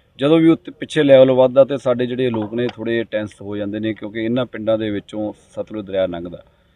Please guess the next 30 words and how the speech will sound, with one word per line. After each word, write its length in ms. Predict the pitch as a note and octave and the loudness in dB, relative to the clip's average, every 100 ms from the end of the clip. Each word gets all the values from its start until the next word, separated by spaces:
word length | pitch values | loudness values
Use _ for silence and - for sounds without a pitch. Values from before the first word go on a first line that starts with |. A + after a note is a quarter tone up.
| _ _ _ | _ _ _
ਸੋ 440 | - D3+ D#3 E3+ - | -8 0 4 4 8
ਆ 320 | C#3+ D3+ D3 | 8 10 8
ਜਿਹੜੇ 200 | D3 D#3+ | 4 -4
ਪਿੰਡ 260 | - C#3+ | -4 -6
ਨੇ, 120 | D3 D3+ | -4 -6
ਸੰਘੇੜਾ 480 | D#3 C#3+ A#2+ B2 | -6 -4 0 2
ਹੋ 140 | B2 B2+ | 2 2
ਗਿਆ, 200 | C3 C3 | 2 2
ਕੰਬੋ 400 | - B2 A#2 A#2+ | 0 -8 -6 -8
ਖੁਰਦ 300 | - A2+ A#2 | -10 -12 -8
ਹੋ 140 | A#2 | -6
ਗਿਆ, 220 | A#2+ A#2+ | 0 2
ਸਾਡਾ 300 | A#2 A2+ A2 | 2 0 0
ਭੈਣੀ 360 | A2+ B2 A2 G#2+ | 0 -2 -4 -4
ਹੋ 140 | G#2+ | -6
ਗਿਆ 200 | G#2+ A2+ | -4 -4
ਜੀ, 220 | G#2 G#2+ G#2 | -2 -6 -8
ਅ, 840 | _ _ _ _ - A2 A2+ G#2+ | _ _ _ _ -4 2 4 4
ਮੰਦਰ 400 | G2+ G#2 B2 C3+ | 0 -2 2 4
ਕਲਾਂ 240 | B2+ B2+ B2+ | 2 0 0
ਹੋ 160 | A2+ | 0
ਗਿਆ, 260 | A2+ A2+ A2+ | 0 6 6
ਸ਼ੇਰੇ 380 | - A#2 A#2 A#2+ | 4 -2 0 4
ਵਾਲਾ 160 | A#2 | 6
ਬੱਗੇ 300 | G#2+ G#2 G#2 | 6 4 -6
ਹੋ 120 | G#2+ G2+ | -6 -6
ਗਏ, 220 | A2 A#2 | -6 -8
ਇਹ 220 | A2+ C#3 | -6 -6
ਪਿੰਡਾਂ 600 | C3+ B2 B2+ C3 C3+ C3+ | -6 -6 0 4 6 6
ਦੇ, 420 | B2+ C3 C3 C3 | 4 2 2 0